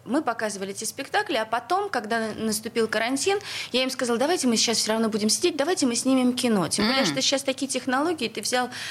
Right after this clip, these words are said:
Speaker 1: фотоаппарат, взял своего друга-оператора, и вы пошли, сняли. Все монтажные программки, все в доступе. Ты м-, в iMovie можешь, а, э, смонтировать кино.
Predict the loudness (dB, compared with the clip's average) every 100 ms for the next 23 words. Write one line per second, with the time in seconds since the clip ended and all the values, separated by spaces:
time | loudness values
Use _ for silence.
0 | -8 -2 -2 0 0 0 -2 -4 -2 -2
1 | -2 -4 -4 -4 0 2 2 0 0 0
2 | 0 -2 -4 -4 -8 -2 0 0 -2 0
3 | 0 2 2 2 0 0 0 2 0 -2
4 | 0 -2 0 -2 0 -2 -2 -2 -2 0
5 | 0 0 -6 -6 -4 0 2 2 2 0
6 | 0 0 0 0 0 0 0 -2 -4 -4
7 | -6 -2 0 2 2 2 0 0 0 0
8 | 0 0 0 2 2 0 -2 -2 -2